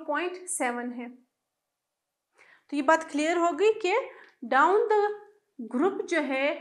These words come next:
इलेक्ट्रोनेगेटिविटी की वैल्यू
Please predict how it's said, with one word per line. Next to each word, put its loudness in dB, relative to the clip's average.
इलेक्ट्रोनेगेटिविटी -4
की -6
वैल्यू -2